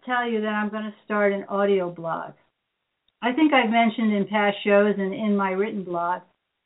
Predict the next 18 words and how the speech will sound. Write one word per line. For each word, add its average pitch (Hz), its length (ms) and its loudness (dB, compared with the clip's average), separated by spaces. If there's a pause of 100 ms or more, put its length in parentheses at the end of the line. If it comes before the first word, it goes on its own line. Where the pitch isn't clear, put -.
that 226 120 2
my 226 140 6
mother 254 380 6
had 226 200 0
a 214 60 -4 (160)
stroke 202 420 2 (140)
about, 220 380 4
it's 233 180 -10
just 302 220 -4
a 294 40 0
year 233 420 0
ago, 175 440 -4 (960)
and 233 800 4
it's 233 220 -4
been 247 160 0
quite 240 320 0
a 226 40 0
journey. 208 580 -2